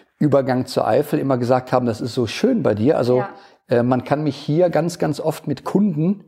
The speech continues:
Speaker 1: in der Eifel treffen, wenn wir wirklich spazieren gehen und unsere Gespräche, die wir führen, einfach in der Natur
Speaker 2: Ja.
Speaker 1: genießen.
Speaker 2: Ja, du lebst da wirklich das, wovon viele Leute träumen, glaub ich, weil es ist auch sehr nah an der Autobahn, es ist in der Natur, es ist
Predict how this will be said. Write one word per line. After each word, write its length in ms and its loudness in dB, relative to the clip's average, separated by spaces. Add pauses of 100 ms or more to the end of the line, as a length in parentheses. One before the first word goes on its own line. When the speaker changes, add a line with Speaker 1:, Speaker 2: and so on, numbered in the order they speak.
(800)
Speaker 1:
in 140 4
der 140 2
Eifel 280 0
treffen, 340 -2
wenn 140 2
wir 100 2
wirklich 240 -2
spazieren 720 0
gehen 220 2
und 100 0
unsere 300 -2
Gespräche, 580 0
die 100 2
wir 120 2
führen, 260 2
einfach 300 -2
in 60 -2
der 100 -2
Natur 520 -2
Speaker 2:
Ja. 180 -14
Speaker 1:
genießen. 460 -8 (360)
Speaker 2:
Ja, 180 4
du 120 0
lebst 280 0
da 100 4
wirklich 380 -2
das, 260 -2
wovon 280 -2
viele 240 -2
Leute 260 2
träumen, 380 0
glaub 220 0
ich, 120 -8
weil 200 2
es 200 -4
ist 140 -2
auch 80 -2
sehr 180 2
nah 140 0
an 80 0
der 180 2
Autobahn, 540 0
es 120 -4
ist 140 -4
in 80 2
der 80 0
Natur, 400 0
es 140 -2
ist 360 -10